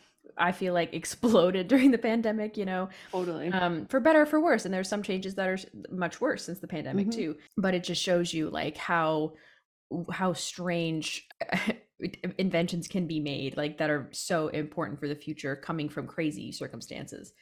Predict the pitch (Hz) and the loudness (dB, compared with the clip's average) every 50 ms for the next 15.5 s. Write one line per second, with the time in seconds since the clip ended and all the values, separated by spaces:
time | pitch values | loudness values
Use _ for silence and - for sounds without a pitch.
0 | - - - - - _ _ - - 165 147 143 135 - - 202 220 208 190 180 | -20 -20 -20 -20 -20 _ _ -8 -4 -2 -2 -2 -4 -6 -6 -4 -2 -2 0 0
1 | 160 160 165 180 160 143 143 147 143 139 135 - 123 131 139 - 165 139 143 143 | 0 0 0 -2 -4 -4 -4 -4 -6 -6 -6 -4 -4 -4 -4 -2 -2 -2 -2 -2
2 | 143 151 185 - _ _ 226 330 427 359 240 190 202 214 202 190 175 165 151 147 | -4 -6 -10 -12 _ _ 0 2 4 4 4 4 4 4 4 2 0 0 0 -2
3 | 147 - 202 180 165 147 143 - - - 208 311 - 277 233 - - 170 151 147 | -2 0 0 0 0 0 -2 -2 0 0 2 2 2 0 -2 -2 -2 -2 -4 -4
4 | - - 180 190 190 190 - 113 139 151 165 - - - 180 175 170 - - 165 | -2 0 2 2 2 0 0 -2 -4 -4 -4 -4 -2 0 2 2 2 2 2 2
5 | 185 226 277 311 302 262 - - 190 202 214 190 190 185 - - 262 - 214 202 | 2 4 4 4 4 4 2 4 4 4 6 6 4 4 4 6 8 8 8 8
6 | 202 190 180 196 202 226 247 220 196 190 185 185 185 180 185 190 180 190 185 - | 6 4 2 0 0 0 2 2 4 4 6 6 4 6 6 6 4 4 6 6
7 | - 202 208 214 208 - - - 220 196 196 196 269 294 302 302 311 285 294 285 | 8 8 10 8 8 6 4 2 2 2 6 8 8 8 10 8 8 8 6 6
8 | 254 262 247 233 226 240 240 247 226 220 190 185 277 285 311 277 247 269 - - | 6 6 4 4 2 0 2 6 6 8 10 10 12 12 12 12 12 10 8 8
9 | 240 254 247 226 175 - - - 175 - 214 247 214 233 240 220 214 220 226 226 | 6 8 10 10 10 10 8 6 6 6 6 6 6 6 8 8 8 8 6 6
10 | - 233 220 220 202 196 202 202 196 175 - - 165 160 156 - - - - 202 | 2 2 4 4 4 2 2 2 0 -4 -4 -2 -2 -2 -2 -4 -6 -4 -2 0
11 | 196 202 202 190 - 170 147 156 156 151 147 - 170 175 170 165 165 156 - - | 0 0 0 -2 -4 -2 -2 -2 -2 -2 -4 -6 -4 -2 0 0 0 -2 -4 -6
12 | 101 101 - - - - - _ - 208 214 247 240 233 214 - - - 214 240 | -6 -6 -8 -10 -14 -20 -20 _ -2 2 4 4 4 4 4 2 2 2 4 4
13 | 254 254 240 - 247 247 254 254 - - 214 208 196 190 190 196 190 180 185 185 | 4 4 2 2 2 2 2 0 2 2 2 4 4 2 2 0 0 0 0 0
14 | - 175 180 - 180 180 180 180 175 175 170 165 165 156 120 143 165 165 - 147 | -2 -4 -2 0 0 0 2 2 2 2 2 2 2 2 2 2 2 2 0 0
15 | 139 120 92 160 165 - - - - | -2 0 0 -2 -2 -4 -10 -18 -18